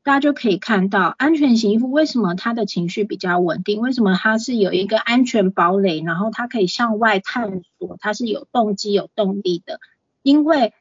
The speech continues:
当一个环境是能够比较安全的，我们刚刚讲的那个神经梯子就会比较在绿灯的状态。在绿灯的状态，孩子他的能量都可以回到他自己本身的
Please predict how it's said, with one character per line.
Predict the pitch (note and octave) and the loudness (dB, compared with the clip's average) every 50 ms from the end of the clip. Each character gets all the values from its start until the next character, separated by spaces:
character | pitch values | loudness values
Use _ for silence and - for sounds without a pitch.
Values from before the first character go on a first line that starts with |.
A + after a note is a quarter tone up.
| _ _ - | _ _ 0
当 | C4 B3+ C4 C4+ | 2 2 2 2
一 | - B3+ | -2 -2
个 | A#3+ - G#3 G3 | -2 0 0 -2
环 | G3 - - F3+ E3+ E3+ F#3 G3 | -2 -2 -4 -2 -2 0 -2 -2
境 | - B3+ A3 G#3 | -2 0 0 0
是 | G3 - B3 A3+ | 0 -2 -2 -2
能 | A3 F#3+ F3+ | 0 0 -2
够 | F#3 G#3+ G3+ | -2 -2 -2
比 | G#3 F#3+ | -2 -2
较 | F#3 F#3 | -2 -2
安 | G3 - - G3+ F#3+ G#3+ | -2 0 0 0 0 0
全 | A3+ - - - - | -2 -4 -6 -8 -8
的， | - - F3+ F#3 | -10 -12 -10 -6
我 | F#3 F3 | -4 -2
们 | E3+ G3 G3+ | 0 0 2
刚 | G#3 A#3+ B3 | 2 2 4
刚 | C4 B3+ | 2 2
讲 | B3 A3+ D#3+ D3+ D3+ | 0 -2 -4 -4 -4
的 | - E3+ | -6 -4
那 | F#3 G#3+ A3+ | -4 -2 -2
个 | A3 F#3+ F#3 | -2 -2 -4
神 | - - F#3 E3+ F#3 | -4 -4 -2 -2 -2
经 | G3 - G#3 G3+ G#3+ | -2 0 0 0 0
梯 | A3+ - - G3 F#3+ | -2 -4 -4 -2 -2
子 | F#3+ - - E4+ E4+ - _ _ _ _ _ _ | -2 -4 -6 -10 -10 -10 _ _ _ _ _ _
就 | - D4 C#4 | 0 0 2
会 | C4+ C4+ D4+ C4+ | 2 2 2 0
比 | - - D3 E3 | 0 -4 -6 -4
较 | F#3+ G#3 G3 | -2 -2 0
在 | G3 A#3 A3 | 2 2 2
绿 | A3 A#3 B3 A#3+ G#3+ | 2 4 2 2 2
灯 | F#3+ - G3 F3+ F#3 | 0 0 0 0 0
的 | F#3 F3 - | 0 -2 -4
状 | - - F3+ E3 F#3 F#3 | -6 -6 -6 -6 -6 -8
态。 | - - F#3+ G3 _ _ _ _ _ _ | -10 -10 -10 -10 _ _ _ _ _ _
在 | - D#4+ D4+ | 0 2 4
绿 | D#4 E4 E4 D4+ | 6 6 6 4
灯 | B3 C4+ C4+ | 4 4 6
的 | C4+ B3+ G#3+ | 6 4 4
状 | - - B3 A3+ A3 | 2 0 0 0 0
态， | A3+ - - A3 G3+ | -2 -2 -2 -2 -2
孩 | F#3+ - - - F#3+ G#3 | -2 -4 -4 -4 -4 -4
子 | - - A3 G3 - | -4 -4 -6 -6 -6
他 | - - C4+ C4 | -6 -8 -6 -4
的 | - C#4 A#3+ | -4 -2 0
能 | G#3 F#3+ F3 D#3+ E3+ F#3+ | 0 0 0 0 0 0
量 | A3 G#3 G3 | 0 0 0
都 | G3 A#3+ A#3+ | 0 -2 -4
可 | - - B3+ | -4 -2 -2
以 | G#3+ | -2
回 | G3 - - F#3+ F#3 F#3 | -2 -2 -2 -2 -2 0
到 | - B3 A#3 A3+ | 2 2 2 2
他 | A3+ - - - C4+ B3 | 0 -2 -4 -6 -6 -4
自 | - - E4 B3+ | -2 0 0 0
己 | B3 - - G3 - | 0 -2 -6 -6 -4
本 | - D#3+ E3 | -4 -4 -4
身 | E3+ - - G3+ F#3 F#3+ G3 | -4 -2 0 0 2 2 2
的 | G3 E3+ - - | 0 -2 -2 -4